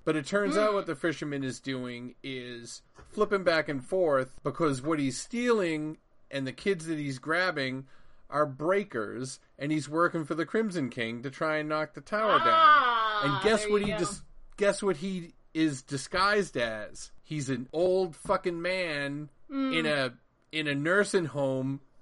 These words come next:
Speaker 1: who fakes having dementia to cover for
Speaker 2: Ah,
Speaker 1: the fact
Speaker 2: well.
Speaker 1: that he's a fucking monster. So the idea of using an illness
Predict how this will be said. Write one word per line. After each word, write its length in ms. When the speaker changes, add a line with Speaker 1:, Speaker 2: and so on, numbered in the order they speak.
Speaker 1:
who 520
fakes 400
having 500
dementia 760
to 100
cover 460
for 100
Speaker 2:
Ah, 300
Speaker 1:
the 40
fact 280
Speaker 2:
well. 100
Speaker 1:
that 60
he's 140
a 60
fucking 360
monster. 580
So 240
the 160
idea 600
of 540
using 480
an 120
illness 580